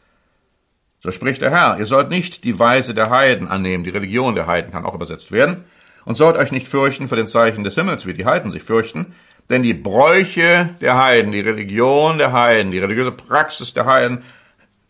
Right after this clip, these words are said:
sind alle nichts. Man fällt im Wald einen Baum. Und der Bildhauer macht daraus mit dem Beil ein Werk seiner Hände,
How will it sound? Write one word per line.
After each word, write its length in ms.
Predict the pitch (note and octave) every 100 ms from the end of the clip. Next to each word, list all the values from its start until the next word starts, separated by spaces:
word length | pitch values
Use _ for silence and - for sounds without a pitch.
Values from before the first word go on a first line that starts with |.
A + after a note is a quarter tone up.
| _ _ _
sind 120 | C#3+
alle 120 | E3+
nichts. 800 | G3+ B3 - - - - - - _ _ _ _ _
Man 140 | - G#2+
fällt 260 | D#3+ F#3+
im 140 | - C#3
Wald 200 | D3+ D#3+
einen 260 | D#3 C#3
Baum. 420 | G2+ D3 B2+ - - _ _ _ _ _ _ _ _ _ _ _ _ A2 A2 A2 A2 _ _ _ _ _ _ _ -
Und 80 | G2
der 80 |
Bildhauer 580 | G2+ F#3 F#3 D#3 D#3 D#3
macht 260 | B2+ C#3 -
daraus 360 | A#2 C#3 D3+
mit 100 | A#2+
dem 100 | G#2+
Beil 240 | G2+ C3 C3
ein 200 | G#2+ G#2
Werk 200 | C3 C#3
seiner 200 | A2 A2
Hände, 520 | E3 D3+ F#2+ - -